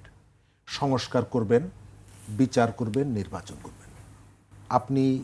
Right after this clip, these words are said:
সেখানে এসে হঠাৎ করে বন্দর বিদেশিদের হাতে তুলে দেওয়ার কোনো প্রয়োজন ছিল না। এবং কোনো ধরনের, এটি একটা বন্দর, শুধুমাত্র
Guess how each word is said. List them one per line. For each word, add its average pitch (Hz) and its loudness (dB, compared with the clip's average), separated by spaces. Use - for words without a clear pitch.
সেখানে 147 -4
এসে 117 -2
হঠাৎ - 2
করে 135 2
বন্দর 131 6
বিদেশিদের 120 0
হাতে 123 -4
তুলে 117 0
দেওয়ার 110 2
কোনো 127 0
প্রয়োজন 90 -2
ছিল - -14
না। - -20
এবং 120 8
কোনো 180 6
ধরনের, 104 -2
এটি 170 4
একটা - 4
বন্দর, 143 2
শুধুমাত্র 151 0